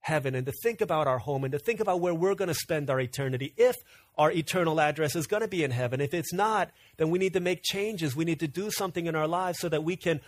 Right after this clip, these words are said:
understand our need for grace, because we can only get there by the grace of God. And for those who know in your heart of hearts that that's where you're going,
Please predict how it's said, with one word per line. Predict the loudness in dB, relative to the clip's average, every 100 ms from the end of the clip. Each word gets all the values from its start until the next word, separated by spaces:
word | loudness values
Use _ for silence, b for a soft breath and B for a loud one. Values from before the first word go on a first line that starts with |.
| B
understand | 0 0 0 0 0 2
our | 0
need | 0 -2 -4
for | -2 -2
grace, | 0 -2
because | -2 -2 -2 -2
we |
can | -2 0
only | 0 0 -4
get | -2 -2 0
there | 0 2
by | 0
the | -2
grace | -4 -4 -4
of | -6 -2
God. | -2 0 -4 -10 _ _ _ _ _ _ _ _
And | 0 2
for | 4
those | 2 2
who | 0
know | 2 4 4 4 -2 _ _ -6
in | 0
your | 2
heart | 4 2
of | 2
hearts | 2 2 0
that | -2
that's | -2 -2
where | -2
you're | 0
going, | 0 0 0 -2